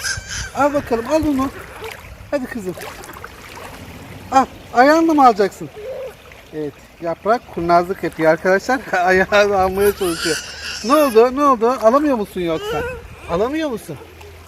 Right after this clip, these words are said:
Hadi alırsın sen oradan. Alırsın, ben sana güveniyorum. Al bakalım. Al bakalım. Ayağınla al, ayağınla al. Gel buraya, gel. Küstün mü?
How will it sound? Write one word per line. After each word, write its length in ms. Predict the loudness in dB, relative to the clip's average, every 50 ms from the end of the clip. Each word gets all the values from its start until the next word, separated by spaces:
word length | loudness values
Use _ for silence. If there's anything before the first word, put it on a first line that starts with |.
| -20 -20 -18 -8 -2
Hadi 180 | 0 0 2 4
alırsın 320 | 4 4 4 2 -2 0
sen 200 | 2 4 4 4
oradan. 240 | 4 2 2 0 0
Alırsın, 380 | 2 2 2 2 0 0 2
ben 120 | 4 4 4
sana 200 | 2 0 0 0
güveniyorum. 420 | 0 0 0 0 2 0 0 0 2
Al 140 | 0 2 2
bakalım. 340 | 0 2 2 2 2 2 0 -8 -14 -20 -20 -20 -20 -20 -20 -20 -20 -20 -20 -16 -2 2
Al 180 | 4 4 4
bakalım. 400 | 4 0 0 0 0 0 0 -2 -6 -10 -14 -10 -8 -6 -4 -4 -6 -6 -8 -12 -12 -8 -8 -6 -6 -6 -6 -6 -6 -8 -8 -8 -12 -16 -20 -20 -20 -18 -18 -18 -18 -16 -16 -14 -14 -12 -12 -14 -8 2 6
Ayağınla 440 | 6 8 8 8 6 4 2 2 0
al, 60 | 0 0
ayağınla 360 | 2 4 4 4 4 2 0
al. 60 | 0
Gel 220 | 2 2 0 0 0
buraya, 120 | -2 -2
gel. 180 | 0 0 0 -2
Küstün 460 | -2 -6 -14 -10 -6 -4 -2 -2 0
mü? 80 | -2